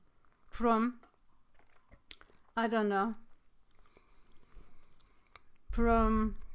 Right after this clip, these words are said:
maybe nine till twelve. Everywhere. We can do shopping, whatever.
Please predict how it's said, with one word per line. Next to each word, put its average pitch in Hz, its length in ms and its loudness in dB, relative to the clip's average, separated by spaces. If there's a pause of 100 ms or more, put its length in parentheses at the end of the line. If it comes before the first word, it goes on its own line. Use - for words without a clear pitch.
(1700)
maybe 220 300 0
nine 208 460 2 (280)
till 214 180 -6
twelve. 196 400 -4 (2250)
Everywhere. 180 400 -2
We 220 120 -4
can 226 180 0
do 196 140 0
shopping, 233 580 -2
whatever. 202 540 -2